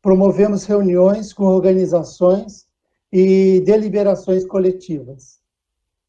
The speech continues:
Para possibilitar a comunicação mais rápida entre os moradores e com os, eh, os professores, os organizadores da extensão,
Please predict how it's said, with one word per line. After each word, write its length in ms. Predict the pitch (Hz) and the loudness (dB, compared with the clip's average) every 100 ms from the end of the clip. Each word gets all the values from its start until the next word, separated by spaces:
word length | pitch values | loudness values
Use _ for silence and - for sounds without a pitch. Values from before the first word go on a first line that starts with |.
| _ _ _ _ _ _ _ - | _ _ _ _ _ _ _ 0
Para 260 | 214 247 | 2 2
possibilitar 760 | 240 226 - 185 180 180 180 165 | 0 -6 -6 -4 -4 -2 -2 -2
a 60 | |
comunicação 760 | - 170 175 165 170 - 202 196 | -6 -8 -8 -6 -8 -6 -4 -2
mais 280 | 175 - | -2 -6
rápida 680 | - 160 202 196 160 127 151 | -4 0 0 -2 -10 -8 -2
entre 320 | 165 175 - | -2 -2 -8
os 140 | 160 131 | -12 -10
moradores 920 | 147 156 131 143 165 202 190 156 120 | -10 -8 -8 -2 2 2 2 -2 -8
e 100 | 139 | -10
com 380 | - 170 165 147 | -2 0 0 -4
os, 420 | 131 117 _ _ | -10 -18 _ _
eh, 360 | - 175 160 139 | -18 -14 -14 -14
os 140 | 127 - | -18 -4
professores, 840 | 151 - 185 - 160 190 175 123 | -2 -2 -6 0 2 2 0 -4
os 80 | 123 | -6
organizadores 880 | 135 139 135 127 135 139 165 139 | -4 -4 -4 -4 -2 0 0 0
da 240 | 120 135 131 | -8 -8 -8
extensão, 760 | 123 - 139 - 190 196 196 | -10 -8 -8 -4 0 0 -2